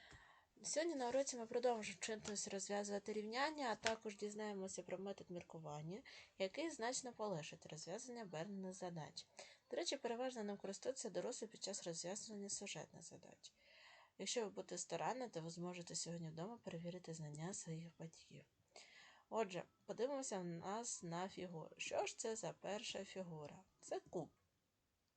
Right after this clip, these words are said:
Які предмети мають таку фігуру? Це коробка, кубик льоду, кубик з глітером, пральна машинка.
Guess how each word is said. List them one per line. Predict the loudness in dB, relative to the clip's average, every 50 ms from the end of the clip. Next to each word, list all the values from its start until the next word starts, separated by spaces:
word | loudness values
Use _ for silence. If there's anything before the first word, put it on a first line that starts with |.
| _ _ _ _ _ _ _ _ _ _ -20 -20 -20 -20 -20 -14 -2 0
Які | 0 2 4 4 4
предмети | 4 2 2 2 4 4 4 4 4 4 2
мають | 2 2 2 2 2 2 2 0 -2 -2 -2
таку | -2 -2 -2 -4 -6 -8
фігуру? | -4 -2 -2 -2 -2 -4 -6 -8 -8
Це | -2 0 0 2
коробка, | 2 4 4 6 6 6 4 2 -2 -8 -8 -6
кубик | -2 -2 4 4 4 4 4 2
льоду, | 0 2 2 0 0 -2 -6 -10 -10 _
кубик | -10 -6 -2 -2 -2 -2
з | -4
глітером, | -6 -6 -6 -4 -4 -6 -6 -8 -8 -4
пральна | 0 2 2 2 2 -2
машинка. | -4 -4 -4 -4 -4 -4 -6 -6 -8 -8 -10 -12